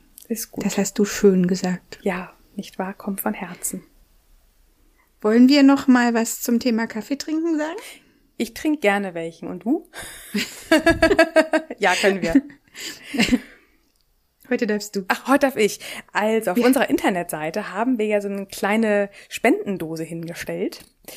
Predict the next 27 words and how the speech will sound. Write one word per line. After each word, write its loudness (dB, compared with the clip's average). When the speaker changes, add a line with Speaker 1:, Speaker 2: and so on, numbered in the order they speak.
Speaker 1:
Ähm, -2
da 4
wir 4
ja 4
Speaker 2:
Kaff-, -6
eine 0
Kaffee-, -6
oh, 4
Speaker 1:
eine 2
Speaker 2:
lass 0
uns, 4
Speaker 1:
Kaffeedose. 0
Speaker 2:
lass 0
uns 4
Kaffee-, 0
Ka-, -6
Kaffeekasse -2
sagen. -8
Speaker 1:
Kaffeekasse, -6
genau. -6
Wir 0
haben 6
eine 10
Speaker 2:
Eine 4
Speaker 1:
Kaffeekasse -4
Speaker 2:
Kaffeekasse. -4
Speaker 1:
aufgebaut -6